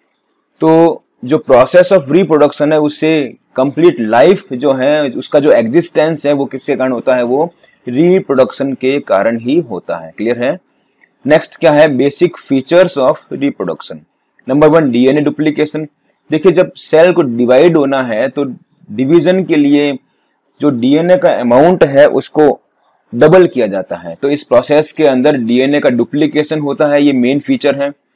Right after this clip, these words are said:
Synthesis of आरएनए, protein and other biomolecules। तो जब सेल ने डिसाइड किया है डिवाइड होने का, ग्रोथ होने का, डिवीजन होने का या कुछ भी न्यू सेल्स फॉर्मेशन का, तो उस केस में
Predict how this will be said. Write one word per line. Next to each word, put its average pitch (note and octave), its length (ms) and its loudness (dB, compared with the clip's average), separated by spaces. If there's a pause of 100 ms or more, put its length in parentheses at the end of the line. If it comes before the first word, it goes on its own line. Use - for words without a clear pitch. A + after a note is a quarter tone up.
(500)
Synthesis D#3 720 -2
of E3+ 120 0 (100)
आरएनए, C#3+ 520 2
protein C#3+ 680 0
and C#3+ 140 0 (120)
other B2 280 2
biomolecules। G#2 840 -2 (800)
तो D#3 60 0
जब D3+ 220 -4
सेल D3 280 -2
ने F3 160 4
डिसाइड C#3+ 560 2
किया D3 180 2
है C#3 200 0
डिवाइड B2 440 2
होने C3 220 -2
का, C3 240 0
ग्रोथ B2 420 0 (100)
होने C3 200 -2
का, C3+ 160 0
डिवीजन B2+ 500 0
होने B2+ 280 -4
का B2+ 260 -2
या B2+ 160 0 (480)
कुछ D3+ 160 -4
भी F3 200 2
न्यू D#3 280 2
सेल्स D#3 320 0
फॉर्मेशन C#3 480 -2
का, A#2 240 0 (400)
तो D3 60 -4
उस D3 120 -4
केस D#3+ 320 0
में D#3 280 0